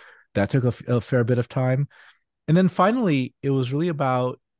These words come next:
understanding our product market fit. What, what are we best at? What do we want to be doing?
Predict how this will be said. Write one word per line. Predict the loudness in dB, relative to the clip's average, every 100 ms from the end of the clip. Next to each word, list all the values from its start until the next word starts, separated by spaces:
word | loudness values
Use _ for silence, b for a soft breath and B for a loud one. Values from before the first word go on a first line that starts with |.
| _ _ _ _
understanding | -2 -2 -2 -4 -2 0 0 0 -2 -4 -8 _
our | -8
product | -4 0 2 0 0
market | -2 -2 -6
fit. | -4 -4 -4 -8
What, | -4 -2 -4 _
what | 0 2
are | 4
we | 4
best | 4 0 -2
at? | -4 -4 -8 _ _ _ _ _ _ _ _
What | -2 2
do | 4
we | 4
want | 2 0
to | 0
be | -2
doing? | 0 0 0 -2 -4